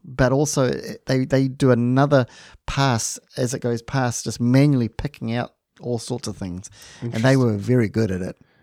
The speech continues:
Speaker 2: Yeah, wow. And that's hard, too, 'cause you've got so much coffee going by so quickly,
Speaker 1: Yeah, I mean, they
Speaker 2: so
Speaker 1: could slow,
Speaker 2: often.
Speaker 1: they could stop it. I'm sure, well, they, when I was there, they stopped it, but, uh,
Speaker 2: <laughs> Maybe that was 'cause of you. <laughs>
Speaker 1: Yeah, probably.
Speaker 2: And these milling stations, I mean, it, it, it sounds like a fairly established thing. Like, it's not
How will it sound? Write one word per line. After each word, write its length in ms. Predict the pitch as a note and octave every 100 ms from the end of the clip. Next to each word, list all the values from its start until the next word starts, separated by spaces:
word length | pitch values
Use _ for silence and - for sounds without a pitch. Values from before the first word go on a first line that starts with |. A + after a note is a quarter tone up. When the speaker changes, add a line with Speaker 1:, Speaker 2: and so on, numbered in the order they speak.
| _
Speaker 2:
Yeah, 300 | - C3 C#3 A#2+
wow. 380 | A#2 B2 D#3+
And 120 | A#2 C#3+
that's 160 | F#3
hard, 240 | F3 C#3+ A2+
too, 160 | D#3+
'cause 160 | D3 A#2+
you've 100 | A#2+
got 140 | C3
so 260 | - - D#3
much 240 | C#3+ A#2
coffee 280 | - A#2+ B2+
going 280 | A#2 A#2+ A#2
by 140 | A2+
so 280 | G#2+ - C3+
quickly, 540 | B2 B2+ A2+ A#2 A2+ A2
Speaker 1:
Yeah, 220 | C3+ A2 E3
I 20 |
mean, 120 | E3+
they 80 | D#3+
Speaker 2:
so 80 | C#3+
Speaker 1:
could 80 | B2+
slow, 220 | B2+ C#3
Speaker 2:
often. 100 | C3
Speaker 1:
they 60 | B2
could 160 | A#2+
stop 260 | - C3+ B2
it. 60 | A2+
I'm 80 |
sure, 100 | A2
well, 240 | B2 C3 B2+
they, 100 | B2
when 240 | A2+ C#3+
I 160 | C3 D3
was 100 | B2+
there, 100 | A2+
they 140 | G2
stopped 320 | G2+ - - A#2
it, 140 | A#2
but, 160 | A2+ -
uh, 360 | A2+ A#2+ D#3
Speaker 2:
<laughs> 20 | F3
Maybe 220 | D#3+ D#3
that 120 | D#3+
was 120 | C#3+
'cause 180 | - D3
of 100 | C#3+
you. 240 | D#3+ F#3+ D3
<laughs> 20 |
Speaker 1:
Yeah, 680 | A#2 - A3 G#3 A3+ F3 D3+ -
probably. 760 | C#3 B2+ C#3 C#3 D3 A#2+ G2+ -
Speaker 2:
And 360 | F3+ F#3+ F#3 - _ _ -
these 300 | F3 G3 E3
milling 320 | F3+ G3 G3
stations, 340 | - D3 B2+ C#3+
I 40 |
mean, 160 | D#3 E3+ -
it, 80 | D#3
it, 20 | B2+ F2+ E3 D#3+
it 180 | E3+ D3
sounds 420 | - F#3+ G3+ G3+
like 140 | F#3
a 80 | D#3
fairly 340 | D3 D3 C#3 B2
established 680 | A#2 - B2 A#2 A#2 -
thing. 180 | - B2+
Like, 180 | A#2+ A#2
it's 180 | C#3 -
not 240 | D3 C#3+